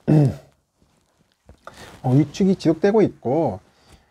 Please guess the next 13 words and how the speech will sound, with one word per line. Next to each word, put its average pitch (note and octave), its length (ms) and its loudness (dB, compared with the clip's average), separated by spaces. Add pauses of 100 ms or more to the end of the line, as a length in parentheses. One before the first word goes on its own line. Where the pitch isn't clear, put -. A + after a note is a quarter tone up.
(320)
또 A#3+ 140 0
다른 A#3 360 4
주력 F3+ 300 0
시장이던 D#3+ 500 -2
서버 A#3 540 -2
시장, C3 500 -6
이 F3 80 -2 (160)
또 B3 140 0
서버 C4+ 640 2
시장도 A3 1040 0 (220)
결국은 G3 800 0 (180)
위축되고 G3 540 -4
있어. - 340 -14